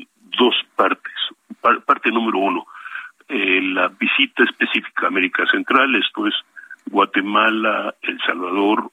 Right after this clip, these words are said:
Honduras, Belice. Son países fronterizos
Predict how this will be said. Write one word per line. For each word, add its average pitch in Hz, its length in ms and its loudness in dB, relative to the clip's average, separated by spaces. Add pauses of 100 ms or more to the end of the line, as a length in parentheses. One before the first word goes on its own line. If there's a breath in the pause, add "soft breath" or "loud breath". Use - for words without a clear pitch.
(140)
Honduras, 95 560 -2 (120)
Belice. - 460 -6 (580 loud breath)
Son 120 160 0
países 113 460 0 (160)
fronterizos 104 720 -2